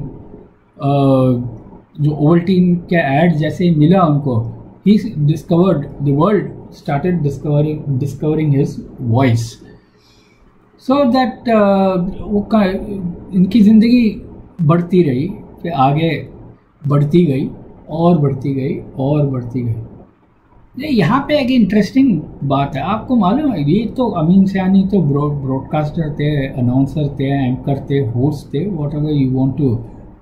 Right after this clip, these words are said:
call him। Do you know that he has also appeared in, uh, movies? Hero थे, आपने देखी picture?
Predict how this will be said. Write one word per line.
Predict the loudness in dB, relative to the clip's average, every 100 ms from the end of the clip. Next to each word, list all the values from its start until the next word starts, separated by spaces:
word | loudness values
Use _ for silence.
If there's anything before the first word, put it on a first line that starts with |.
| -6 0
call | 2 2
him। | 0 -4 -10 -18 -20 -20 -20 _ _ _ _ 2
Do | 4
you | 4 4
know | 2
that | 0 0
he | 2 2 2
has | 2
also | 2 0 -2
appeared | -2 0 2 2
in, | 2 2
uh, | 2 0 0 -2 -2 -4 -8 -12 -8 -2 2
movies? | 4 4 2 -4 -16 -20 -20 -20 _ _ _ _ _ _ _ _ -20 _ _ -20 -20 -20 -20 -20 -20 -20 -2
Hero | 2 4 2
थे, | 0 -4 -6 -14 -18 -10
आपने | -8 0 2
देखी | 4 2 0
picture? | -6 -6 -6 -6 -6